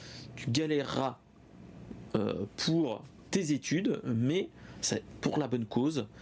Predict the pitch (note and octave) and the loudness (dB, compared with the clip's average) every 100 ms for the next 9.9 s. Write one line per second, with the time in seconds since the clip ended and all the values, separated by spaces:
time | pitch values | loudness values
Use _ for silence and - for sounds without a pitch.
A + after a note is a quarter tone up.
0 | - - - - B2+ - D#3+ - - A2 | -18 -18 -6 0 0 2 0 0 0 0
1 | - - - - B2+ C3 A2 - - - | 0 0 0 -2 0 2 2 -2 -2 -2
2 | - - - - A#2 A2 G#2+ - D3+ D3+ | -2 -6 -6 0 2 2 0 0 0 0
3 | - - D3 A#2+ B2+ B2 A2+ G#2 - B2 | 0 0 2 2 0 0 0 -6 -2 0
4 | A2 C#3+ D#3 D#3 D3+ - D#3 D3+ D#3 D3 | 2 2 2 2 0 2 2 2 2 0
5 | B2+ - - - - - - - D#3 D3+ | -2 -8 -14 -14 -16 -10 -2 0 2 2
6 | D#3 C#3+ A2 A2+ A#2+ A#2+ - A#2+ A2 A#2+ | 4 4 4 2 4 2 2 0 0 2
7 | E3 C#3 E3 - - - - - - A2 | 2 2 2 -2 -12 -10 -2 2 2 2
8 | A2 C3+ G3+ E3 B2 A#2+ - - - - | 0 0 2 2 2 0 -2 -16 -16 -16
9 | - - - - - - A2+ G#2 G2+ | -16 -14 -14 -14 -6 0 2 2 0